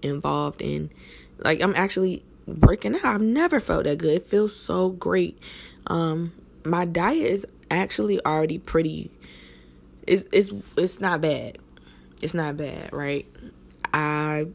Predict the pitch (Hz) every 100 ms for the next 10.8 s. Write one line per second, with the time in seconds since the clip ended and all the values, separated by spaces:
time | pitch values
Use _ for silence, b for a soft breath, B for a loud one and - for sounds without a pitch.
0 | - 165 180 214 185 - 147 147 151 160
1 | 151 151 165 156 147 151 - B B -
2 | 175 - 190 185 180 170 160 - 160 -
3 | 160 156 151 151 175 - - - 156 165
4 | 165 160 151 143 143 - - - B B
5 | B B - 151 143 143 143 160 170 156
6 | 170 175 175 170 170 151 147 139 139 -
7 | 147 185 226 170 185 165 160 147 143 -
8 | 143 156 156 143 147 - 147 147 - -
9 | - 165 151 - 156 151 151 - 180 165
10 | 160 175 208 208 - 160 160